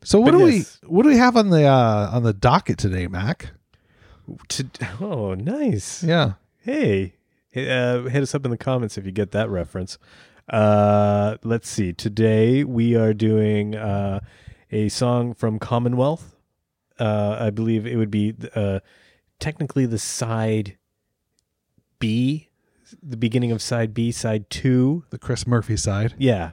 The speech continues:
Speaker 2: 'cause that is a four-parter.
Speaker 1: Yeah.
Speaker 2: And, uh, and then we are, then we're going back in time. Gonna listen to, uh, the, uh,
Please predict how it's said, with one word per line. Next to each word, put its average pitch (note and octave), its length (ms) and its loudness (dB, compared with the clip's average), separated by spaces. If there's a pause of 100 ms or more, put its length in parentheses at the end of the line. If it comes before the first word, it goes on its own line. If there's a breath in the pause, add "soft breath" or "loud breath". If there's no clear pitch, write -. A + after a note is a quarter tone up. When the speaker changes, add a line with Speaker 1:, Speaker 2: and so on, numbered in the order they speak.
(140)
Speaker 2:
'cause G2 140 -10
that G#2 180 -4
is G2 160 -4
a F#2 100 -4
four-parter. G2+ 800 -6 (260 soft breath)
Speaker 1:
Yeah. G#2+ 240 -4 (360)
Speaker 2:
And, G#2+ 560 0
uh, G2 340 -2
and G#2+ 160 -4
then G#2 180 -2
we G#2 140 -2
are, G#2 320 -4
then G#2+ 240 -2
we're G2+ 80 -4
going F#2 200 -2
back A#2+ 240 -4
in B2 80 2
time. G2+ 420 -2 (960)
Gonna G#2+ 160 -2
listen G2+ 260 -2
to, G2 320 0
uh, F2+ 240 -2
the, F2 320 -4
uh, E2+ 160 -4